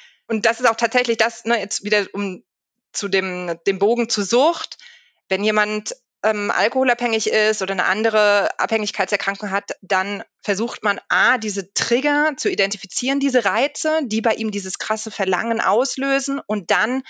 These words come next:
ihm erstmal zu sagen, versuche diese Trigger, diese Reize um jeden Preis zu vermeiden. Dann im nächsten Schritt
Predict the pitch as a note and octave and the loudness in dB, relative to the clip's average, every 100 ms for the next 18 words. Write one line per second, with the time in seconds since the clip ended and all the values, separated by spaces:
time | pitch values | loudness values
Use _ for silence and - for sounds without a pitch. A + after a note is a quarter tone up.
0 | - - - - A#3 G#3 B3+ B3 B3+ A#3+ | -16 -20 -12 -4 0 0 0 -4 -2 0
1 | G#3 G3 G3+ G#3+ G#3+ _ _ _ _ - | 2 2 0 -4 -12 _ _ _ _ -2
2 | F#3 F3 B3+ D#4 D#4 E4 - F#3+ E3 - | 0 0 -2 0 0 -2 -6 -8 -8 -4
3 | - B3 B3+ C4 B3+ F#3 F#3 F#3 G#3 - | 0 2 2 0 -2 -2 2 2 0 -2
4 | G#3+ G#3 - - F#3+ E3+ G3+ B3 B3+ A#3+ | -2 -2 -4 -8 -8 -4 0 0 0 -2
5 | F3+ F3 - - - F#3 D#3+ D#3 D#3+ - | 0 0 -4 -10 -6 -6 -2 -2 -2 -4
6 | - E3 _ _ _ - - - - - | -14 _ _ _ _ -20 -20 -20 -20 -20
7 | _ _ _ _ G#3 F#3 A#3+ E4+ - G3 | _ _ _ _ 2 2 2 0 -2 2
8 | A#3+ E4 - C#4+ - D4+ F4 - | 2 2 0 -2 2 4 2 -2